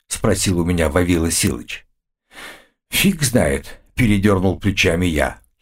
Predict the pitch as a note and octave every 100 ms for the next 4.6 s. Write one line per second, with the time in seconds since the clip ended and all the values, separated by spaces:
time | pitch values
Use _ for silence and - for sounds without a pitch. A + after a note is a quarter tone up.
0 | - - - C3+ A#2 C#3 A#2 G#2 F#2 G2
1 | F2+ F2+ B2+ E3+ D3+ B2+ - B2+ - B2
2 | - G#2 F2+ A2+ C3 B2 G2 G#2 G#2+ A#2+
3 | - A#2 F#2 F2 - F#2 F#2+ F2 E2 D2+
4 | F2+ F2 D2 - - -